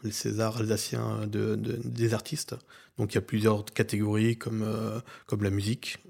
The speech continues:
Euh, la photographie en faisait partie, elle en fait plus partie. C'est un peu dommage. Euh, mais voilà, c'est, c'est le côté vraiment artistique de la région, et ils sélectionnent,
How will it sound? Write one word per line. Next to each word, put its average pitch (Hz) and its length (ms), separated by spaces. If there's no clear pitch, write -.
Euh, 113 260
la 120 120
photographie 120 500
en 123 40
faisait 123 220
partie, 123 300
elle 123 100
en 113 80
fait 123 140
plus 135 140
partie. 135 320
C'est - 100
un 123 40
peu 123 120
dommage. 131 400
Euh, 113 1080
mais 113 80
voilà, 117 240
c'est, 110 340
c'est 110 320
le 110 60
côté 117 260
vraiment 123 200
artistique - 500
de 117 160
la 107 100
région, 135 540
et 117 80
ils 110 260
sélectionnent, 117 680